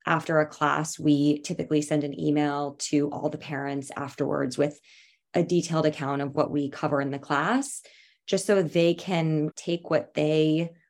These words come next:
want out of the class to incorporate at home. We also have a little section for questions to ask over dinner, just to really help spark meaningful conversations with their children.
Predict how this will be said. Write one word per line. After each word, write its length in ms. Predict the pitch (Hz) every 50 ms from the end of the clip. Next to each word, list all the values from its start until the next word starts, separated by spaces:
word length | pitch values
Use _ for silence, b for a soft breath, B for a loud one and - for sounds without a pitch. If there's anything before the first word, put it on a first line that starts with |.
| b b
want 480 | - 151 156 151 151 160 175 185 - - - -
out 140 | 165 170
of 80 | 170 165
the 80 | 170 175
class 440 | 175 - 170 165 170 190 190 - -
to 160 | - - 151
incorporate 500 | 147 151 147 - 151 139 143 151 147 143
at 120 | 147 143
home. 460 | - - 143 147 156 170 180 180 - - -
We 160 | 151 170 160
also 720 | - - 139 147 156 - - 160 151 151 151 151 147 147 b b b b b b b b b -
have 320 | - - 165 156 156 151
a 40 | 160
little 200 | 151 151 156 151
section 440 | 151 - - 151 151 - - 151 151
for 140 | - 160 151
questions 540 | 147 - - 147 - - - 165 156 151 156
to 140 | - -
ask 260 | - 156 147 156 - 151
over 180 | 143 143 143
dinner, 560 | 143 139 143 143 147 165 180 202 220 247 247 247 B B B B B B B B B _ -
just 240 | - 226 226 233 -
to 80 | 269
really 280 | 240 220 226 214 202 202
help 360 | 190 185 190 - - - -
spark 540 | - - - 185 165 - - - - - - _ _ _ _ _ -
meaningful 480 | 185 175 175 175 170 165 165 165 165 156
conversations 880 | - - 156 156 147 143 139 - - 139 139 - - 131 131 139 139 -
with 320 | 139 143 143 147 147 -
their 140 | - - 139
children. 680 | 131 - - 117 127 123 - 78 76 - - - -